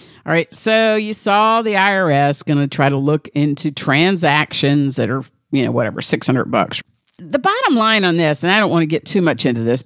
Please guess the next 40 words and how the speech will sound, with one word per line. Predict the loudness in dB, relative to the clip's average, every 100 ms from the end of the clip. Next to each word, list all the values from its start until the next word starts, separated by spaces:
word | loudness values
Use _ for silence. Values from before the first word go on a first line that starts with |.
| -4
other | 0 0 0
than | -2
to | -4
say, | 0 2 2 0 -4 _ _ _ -6
there | -2 0
are | 0
a |
lot | 2 0 2
of | 0 0
rules | 0 0 0
and | 0
laws | 2 2 2
in | 0 -4
play | 0 2 2 2 0 -2 _ _ _ _ _ -4
that | -2 0
really | 0 0
they | 2 0
didn't | 0
need | 0
to | 0
change | -2 0 0
shit. | 0 -2 2 0 0 -6 -16 _ _ _ _ -2
But | -2 -2 -4
here's, | -2 0 0 0
I | -2
think, | 0 0 0
the | -2
broader | -4 -2 2 2 0
point. | 0 0 2 0 -2 _ _
They | -2 -2
started | 0 0 2 2
doing | 0 2
all | 2 2
this, | 0 2
and |
all | 2 2
the | 0
Democrats | 0 0 0 0 0 -2
were | 0
like, | 2 2 0 -4